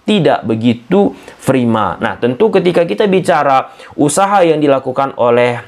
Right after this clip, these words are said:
Thomas Doll lewat pergerakan Rio Matsumura dan Gustavo Almeida, butuh akhirnya disokong oleh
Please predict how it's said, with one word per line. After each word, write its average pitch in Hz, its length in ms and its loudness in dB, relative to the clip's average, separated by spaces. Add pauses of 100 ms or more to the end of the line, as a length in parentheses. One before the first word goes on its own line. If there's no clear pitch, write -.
(120)
Thomas 117 320 -4
Doll 165 400 0
lewat 120 240 2
pergerakan 113 560 -4
Rio 185 240 4
Matsumura 139 560 0
dan 110 240 -2
Gustavo 113 480 -2
Almeida, 113 600 -2 (600)
butuh 123 640 0
akhirnya 135 560 0 (320)
disokong 143 640 0
oleh 147 240 0